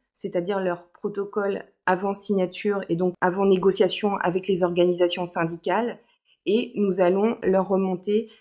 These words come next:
s'il y a des points à modifier, à ajouter ou à préciser pour être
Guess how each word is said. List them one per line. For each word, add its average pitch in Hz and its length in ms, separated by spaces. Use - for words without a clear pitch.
s'il 202 280
y 196 80
a 190 40
des 185 140
points 220 320
à 196 120
modifier, 196 760
à 202 240
ajouter 185 560
ou 196 140
à 180 80
préciser 190 600
pour - 320
être - 320